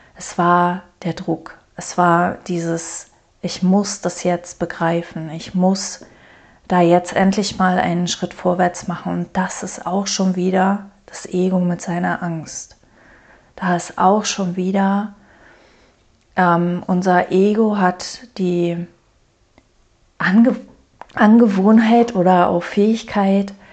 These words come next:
ähm, alles, was wir beginnen, um uns von ihm zu befreien,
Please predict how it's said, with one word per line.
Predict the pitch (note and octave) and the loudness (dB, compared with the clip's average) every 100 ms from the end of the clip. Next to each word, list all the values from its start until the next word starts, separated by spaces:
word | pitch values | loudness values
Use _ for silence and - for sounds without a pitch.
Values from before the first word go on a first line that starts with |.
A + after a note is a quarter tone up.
| - - - - | -20 -20 -20 -8
ähm, | - F3 E3+ E3+ F3 - | 0 2 2 0 -2 -6
alles, | E3+ F#3+ B3 B3 B3 G#3 | 0 2 4 2 0 -4
was | G3 - | -4 -4
wir | G3 F#3 F#3 F3+ F3+ F#3 - _ _ _ _ _ _ _ _ _ | -2 0 0 0 -4 -6 -12 _ _ _ _ _ _ _ _ _
beginnen, | F#3+ F3 - F3+ G#3 G3+ F3 E3+ E3+ E3+ - | -4 -2 0 2 4 4 2 -2 -6 -8 -4
um | F3+ F3 F3 F3 E3+ E3+ A3 | -2 0 -2 -2 -4 -6 -2
uns | F#3 F#3 - - | 0 0 -4 -12
von | - F3+ | -8 -6
ihm | F3 F3+ F#3 | -2 -2 -4
zu | - | -6
befreien, | F3+ - - F3 F3+ F#3 E3+ E3+ F#3 | -8 -8 -8 -4 -2 -2 -4 -6 -10